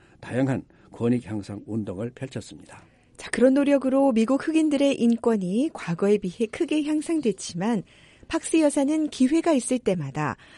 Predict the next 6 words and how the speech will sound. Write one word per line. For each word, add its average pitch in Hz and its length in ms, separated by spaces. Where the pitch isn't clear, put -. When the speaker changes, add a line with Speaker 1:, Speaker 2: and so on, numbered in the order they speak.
Speaker 2:
아직도 160 500
할 196 280
일이 180 220
많이 170 320
남아있다고 269 640
지적했습니다. 180 960